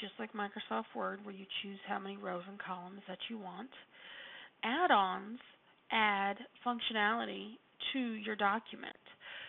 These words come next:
So you'll have to look through and see what you need. Publish to WordPress, so I could type and, and directly publish to my blog. I could create a table of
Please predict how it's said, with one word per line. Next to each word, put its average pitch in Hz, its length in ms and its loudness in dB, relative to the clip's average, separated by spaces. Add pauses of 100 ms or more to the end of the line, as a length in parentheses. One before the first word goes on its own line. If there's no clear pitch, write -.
(320)
So 240 460 2
you'll 247 280 0
have 262 180 0
to 269 80 -2
look 233 220 -2 (160)
through 202 540 -6 (360)
and 202 140 -8 (160)
see 208 260 -4
what 196 200 -2
you 202 160 -8 (120)
need. 196 380 -8 (320)
Publish 233 240 0 (100)
to 254 60 0
WordPress, 214 520 2 (100)
so 240 80 -4
I 214 220 2
could 226 120 -4 (140)
type 220 260 -2
and, 214 180 -8 (180)
and 202 220 -8 (100)
directly 208 440 -4
publish 196 380 -4 (120)
to 214 60 -6
my 202 180 -2
blog. 196 420 0 (460)
I 202 80 0
could 214 240 -4
create 208 220 0
a 196 120 -6
table 208 180 0
of 202 60 -4